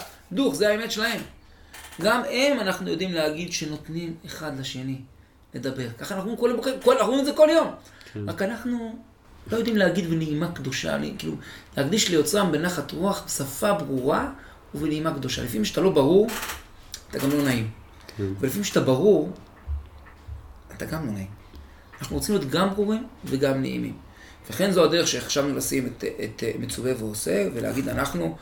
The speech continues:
Speaker 1: אה, אה, מגיעים לכל הסוגיות מתוך תפיסה בסיסית." אנחנו רואים במשפחה משהו מאוד מאוד עמוק, מאוד מאוד מתוק, מאוד בסיסי, סבא וסבתא, כאילו, אחרי זה נגיע לסוגיות המורכבות.
Speaker 2: כן.
Speaker 1: גם במצווה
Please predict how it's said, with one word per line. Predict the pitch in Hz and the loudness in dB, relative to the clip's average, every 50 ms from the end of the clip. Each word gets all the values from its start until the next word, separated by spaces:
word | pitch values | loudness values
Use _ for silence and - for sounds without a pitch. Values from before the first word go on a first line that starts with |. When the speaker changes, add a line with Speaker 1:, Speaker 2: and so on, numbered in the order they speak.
| - - - - - - - | -16 -16 -16 -16 -14 -8 -6
Speaker 1:
אה, | 120 123 - - | -4 -4 -2 -2
אה, | 123 123 123 | -4 -2 -2
מגיעים | 120 120 117 117 131 143 165 196 208 190 151 | -2 -4 -4 -4 -4 -2 0 0 2 2 0
לכל | 135 135 - - - 151 160 196 220 | -2 -2 -4 -4 0 2 4 4 4
הסוגיות | 214 - - 180 147 151 147 135 | 2 2 0 -2 0 0 0 0
מתוך | 131 131 - 156 156 - - - - - | 0 -2 -4 -6 -6 -6 -8 -10 -10 -10
תפיסה | - - - - - - - - 85 | -10 -8 -6 -4 -2 0 0 2 2
בסיסית." | - - - - - - - 185 - - - - - - - - - - - - | 0 0 -4 -4 -4 -2 -2 -2 -4 -6 -10 -18 -20 -20 -20 -20 -18 -16 -8 -4
אנחנו | - 139 135 156 165 151 | -2 -2 0 2 2 2
רואים | 131 135 143 156 143 | 4 4 4 4 4
במשפחה | 147 135 135 135 - - 135 123 - 151 147 135 127 | 4 4 4 2 0 0 -2 -4 -2 -2 0 0 0
משהו | 127 139 135 - 139 131 | 0 -2 -2 -2 -2 -2
מאוד | 131 135 - 151 156 165 165 | -4 -2 0 0 0 0 0
מאוד | 151 151 147 139 | 0 -2 0 0
עמוק, | 143 143 143 151 151 - | 0 0 2 2 2 0
מאוד | 147 143 139 151 156 | 0 0 0 2 2
מאוד | 156 147 143 | 2 2 2
מתוק, | 147 147 - - 143 - - | 2 0 0 0 0 0 2
מאוד | 165 175 185 190 196 | 2 2 2 0 -4
בסיסי, | - - 247 190 - - 247 247 226 | -4 -4 -2 -2 -2 0 2 2 2
סבא | 180 - 151 185 | 4 6 6 6
וסבתא, | 196 180 180 160 165 196 196 180 147 | 6 6 6 4 4 4 4 4 2
כאילו, | 139 165 160 151 151 - - - - - - - - | 2 2 2 2 0 -2 -6 -14 -16 -16 -14 -8 -4
אחרי | - 320 403 | 0 0 2
זה | 440 440 403 | 4 4 6
נגיע | 320 320 254 | 10 10 10
לסוגיות | 220 - 202 196 175 180 | 10 10 8 6 6 4
המורכבות. | 165 160 147 131 156 143 127 123 113 113 - - - - - | 4 2 2 4 2 2 2 2 -2 -6 -10 -14 -16 -10 -6
Speaker 2:
כן. | 107 104 98 - - - - - - | -4 -4 -4 -6 -8 -16 -14 -6 -2
Speaker 1:
גם | 175 202 233 | 0 2 2
במצווה | 254 247 - - 214 240 262 | 2 0 0 0 0 0 2